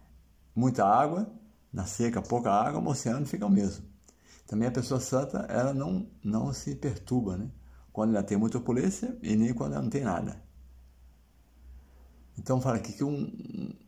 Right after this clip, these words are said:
um devoto sincero do Senhor é sempre, é sempre ansioso para encontrar o Senhor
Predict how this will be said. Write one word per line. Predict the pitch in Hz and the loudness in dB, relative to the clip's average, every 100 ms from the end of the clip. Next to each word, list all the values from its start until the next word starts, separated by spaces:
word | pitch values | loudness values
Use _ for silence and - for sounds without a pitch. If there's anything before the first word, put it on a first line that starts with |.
| - | -8
um | 104 | -2
devoto | 120 143 165 | 0 2 2
sincero | 165 113 - 113 117 | 0 -2 0 0 2
do | 101 | 0
Senhor | 95 95 87 113 117 - - _ - - - - | -2 -2 -2 -2 -4 -10 -20 _ -20 -20 -20 -12
é | - | -8
sempre, | - - 151 156 151 - - _ _ _ _ | -6 0 0 0 -2 -4 -16 _ _ _ _
é | 101 | -8
sempre | 98 143 147 | -4 -2 0
ansioso | 143 131 - 95 120 120 82 78 - _ _ _ _ _ _ _ - | 0 -2 0 0 2 0 -4 -12 -20 _ _ _ _ _ _ _ -2
para | 110 117 | 0 2
encontrar | 120 92 - 98 | 0 0 0 0
o | 110 | 0
Senhor | 107 - 92 110 - | -2 -2 0 0 -2